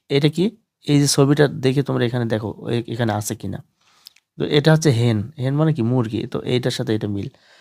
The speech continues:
তারপর এটা কি ফিশ, এই যে ফিশ। এইভাবে মিল করতে হবে। এখানে অনেকগুলো এ আছে, আবার এই পাশে দুই পাশে কিন্তু ছবি আছে। তো এখানে, আহ, পাঁচটা ছবি, এখানে পাঁচটা ছবি। মাঝখানে কিন্তু দশটা, আহ, কি আছে? আহ, ওয়ার্ড আছে।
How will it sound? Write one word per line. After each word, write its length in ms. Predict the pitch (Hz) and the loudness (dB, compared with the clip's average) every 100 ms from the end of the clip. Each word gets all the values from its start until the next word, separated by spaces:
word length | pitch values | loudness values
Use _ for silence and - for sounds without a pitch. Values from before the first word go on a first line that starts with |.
| _ _ | _ _
তারপর 180 | - 147 | 0 4
এটা 160 | 147 151 | 4 4
কি 120 | 160 | 0
ফিশ, 440 | - 131 107 - _ 143 | 0 0 0 -4 _ -4
এই 80 | |
যে 100 | 123 | -2
ফিশ। 420 | 113 113 104 - - _ _ _ - | 0 0 -2 -8 -16 _ _ _ 4
এইভাবে 220 | 147 160 | 6 6
মিল 220 | 143 131 | 6 4
করতে 300 | 117 107 110 | 0 -4 -6
হবে। 120 | 101 117 _ _ _ - | -10 -12 _ _ _ -10
এখানে 260 | 117 123 | -4 -2
অনেকগুলো 540 | 120 120 120 131 143 156 - - _ | 0 0 0 2 2 2 -4 -20 _
এ 140 | - 131 | 2 4
আছে, 280 | 135 - 185 | 4 4 4
আবার 240 | 127 117 | 4 4
এই 100 | 117 | 2
পাশে 260 | 117 117 123 | 0 -4 -4
দুই 200 | 127 120 | -2 -2
পাশে 220 | 120 127 | -4 -4
কিন্তু 200 | 131 139 | -4 -4
ছবি 340 | - 120 107 | -2 0 0
আছে। 260 | 98 - - _ _ _ - - | -2 -6 -12 _ _ _ -20 -10
তো 80 | - | -2
এখানে, 220 | 123 139 135 _ - | 2 2 0 _ -8
আহ, 100 | 123 | -4
পাঁচটা 380 | - 127 - 127 | 0 0 2 -2
ছবি, 220 | 147 170 | 0 0
এখানে 200 | 127 123 | 0 -2
পাঁচটা 300 | 110 104 101 | -2 -6 -8
ছবি। 240 | 104 101 101 - _ - | -8 -8 -10 -18 _ -2
মাঝখানে 380 | 123 - 151 143 | 0 2 0 0
কিন্তু 200 | 151 151 | -2 0
দশটা, 500 | 123 117 - 156 220 _ _ _ - | 0 0 0 -2 -2 _ _ _ -8
আহ, 160 | 120 120 | -6 -2
কি 140 | 139 | 2
আছে? 260 | 127 - 101 _ _ _ _ | 2 0 -6 _ _ _ _
আহ, 280 | 120 110 - | -4 -2 2
ওয়ার্ড 220 | 127 131 | 4 4
আছে। 220 | 101 - | 0 -4